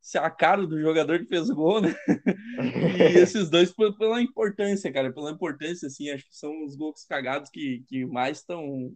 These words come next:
Speaker 1: tão marcados na minha memória. <laughs>
Speaker 2: Cara, e foram gols cagados importantes, cara. Foram gols, assim, que, que, é, é, às vezes tu precisa de um, cara, nenhuma equipe no mundo ganha um título sem um gol cagado.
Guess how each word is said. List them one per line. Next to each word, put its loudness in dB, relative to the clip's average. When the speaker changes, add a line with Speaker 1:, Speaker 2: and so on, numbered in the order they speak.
Speaker 1:
tão -14
marcados -2
na -4
minha -4
memória. -6
<laughs> -10
Speaker 2:
Cara, -2
e -8
foram 0
gols 0
cagados 2
importantes, 2
cara. -16
Foram -6
gols, 0
assim, -2
que, -8
que, -2
é, 8
é, 10
às 8
vezes 4
tu -8
precisa 0
de 0
um, -4
cara, 6
nenhuma 6
equipe -2
no -2
mundo 0
ganha 6
um 0
título -2
sem -2
um -4
gol 4
cagado. 4